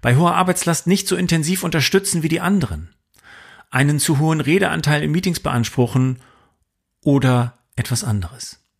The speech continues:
Dabei wissen wir aus den Teambuilding-Workshops und aus dem Lehrbuch, heterogen besetzte Teams, also wirklich mit vielen unterschiedlichen Persönlichkeiten besetzte Teams, haben ein höheres Leistungspotenzial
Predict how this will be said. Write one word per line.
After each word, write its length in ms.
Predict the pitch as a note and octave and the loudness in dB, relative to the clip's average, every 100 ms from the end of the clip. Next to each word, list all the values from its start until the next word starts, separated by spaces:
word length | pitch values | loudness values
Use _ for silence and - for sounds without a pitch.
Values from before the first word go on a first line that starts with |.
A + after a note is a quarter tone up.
| _ _ _ _ _ _ _ _ _ _ _ _ _ _ _ _ _ _ _ | _ _ _ _ _ _ _ _ _ _ _ _ _ _ _ _ _ _ _
Dabei 220 | G#2 G#2 | -4 0
wissen 240 | G#2 B2 B2+ | 0 2 2
wir 100 | A#2+ | 2
aus 140 | A#2 | 0
den 260 | A2+ G2+ F#2 | 0 -2 0
Teambuilding-Workshops 1080 | E3 E3+ C3+ A2+ G#2+ G#2 G#2+ - F#3 - - | 0 2 4 4 4 2 2 0 -4 -2 -4
und 260 | A2+ G#2+ | -2 -2
aus 160 | A#2 G#2 | -4 -4
dem 140 | G2+ | -2
Lehrbuch, 480 | F#2+ F#2+ F#2+ C#3 E3+ | 0 0 2 0 0
heterogen 680 | - F#3+ F#3+ A2+ - F#2+ F#2 | 2 2 2 0 0 0 0
besetzte 420 | F#2 F#2+ F2 - | 0 -2 -4 -8
Teams, 380 | F2+ - B2+ G#3+ | -6 -2 0 2
also 260 | B2 G#2+ G2 | 0 0 0
wirklich 420 | A2 A2 G#2 - | 0 0 -2 -2
mit 160 | G#2+ - | -6 -4
vielen 300 | C3 C3+ C3 | 0 0 0
unterschiedlichen 720 | C#3+ D#3 D3 C3+ B2 A2+ A2 | -2 0 0 -2 -4 -2 -2
Persönlichkeiten 800 | G2+ F#2+ C#3 E3 - C3+ B2 A#2+ | 0 0 -2 -2 -4 -4 -2 -2
besetzte 420 | A2 A2 - G2+ | 0 -2 -2 -6
Teams, 400 | - A#2 G3 - | -2 0 0 0
haben 360 | G#2 G#2 F3 - - - - | 0 2 0 -2 -14 -16 -6
ein 200 | E3+ A#2+ | 0 4
höheres 380 | G#2+ G#2+ D3+ - | 4 2 -2 -2
Leistungspotenzial 1300 | F#3+ B3 - F#3+ - - - F2+ - F#2 G2 F#3+ | 0 0 0 -2 -2 -4 -2 -2 -4 -4 -4 -6